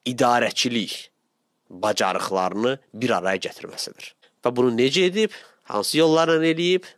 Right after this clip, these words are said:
nə qədər müddət eləyib, eləyərkən qarşısına hansı maneələr çıxıb, onu artıq mən inşallah klub görüşləri çərçivəsində geniş şəkildə xülasə eləyəcəm. Təxmini üç saata yaxın. Haşiyə çıxıb bir məsələni demək istəyirəm ki, bu cür kitabları oxumaq bizə həmçinin də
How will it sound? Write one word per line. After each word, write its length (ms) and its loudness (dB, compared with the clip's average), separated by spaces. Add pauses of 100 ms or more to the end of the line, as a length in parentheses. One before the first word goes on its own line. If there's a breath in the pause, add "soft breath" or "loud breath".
nə 160 -2
qədər 260 2
müddət 380 0
eləyib, 480 0
eləyərkən 640 -4
qarşısına 460 -2
hansı 320 -2
maneələr 480 2
çıxıb, 360 -2 (540 soft breath)
onu 200 0
artıq 360 -2
mən 200 -4
inşallah 520 -6 (100)
klub 340 0
görüşləri 560 -4
çərçivəsində 640 -4
geniş 400 -4
şəkildə 460 -10 (140)
xülasə 440 -4
eləyəcəm. 320 -12
Təxmini 500 -6 (220)
üç 200 -8
saata 280 -6
yaxın. 320 -12 (140)
Haşiyə 500 0
çıxıb 300 -4
bir 100 0
məsələni 480 -2
demək 240 -2
istəyirəm 320 -4
ki, 220 0
bu 200 0
cür 180 2
kitabları 520 -2
oxumaq 480 -4
bizə 240 -2
həmçinin 480 -6
də 140 -2